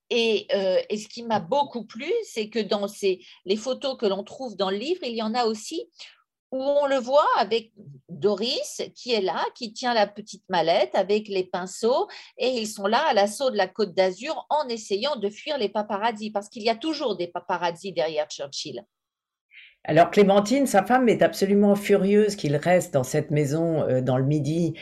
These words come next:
Speaker 2: avec, euh, Doris et s'en va. Euh, est-ce que c'est de la jalousie ? Est-ce que c'est parce qu'elle n'aime pas le Midi ?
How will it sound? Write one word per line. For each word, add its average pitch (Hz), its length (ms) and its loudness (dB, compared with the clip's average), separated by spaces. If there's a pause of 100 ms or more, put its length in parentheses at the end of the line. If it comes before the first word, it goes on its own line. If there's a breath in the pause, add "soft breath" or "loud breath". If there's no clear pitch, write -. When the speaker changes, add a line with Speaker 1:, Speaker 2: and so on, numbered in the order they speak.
(280 loud breath)
Speaker 2:
avec, 131 360 0
euh, 117 240 2
Doris 175 800 2
et 160 240 2
s'en 139 280 2
va. 180 380 4 (340 loud breath)
Euh, 139 260 4
est-ce - 260 0
que 143 100 -2
c'est 139 200 -2
de 127 60 -2
la 135 120 4
jalousie ? 139 840 0
Est-ce 135 160 -2
que 139 120 -4
c'est - 160 -4
parce 120 200 -6
qu'elle 135 220 0
n'aime 143 240 2
pas 147 100 4
le 139 60 2
Midi ? 151 520 0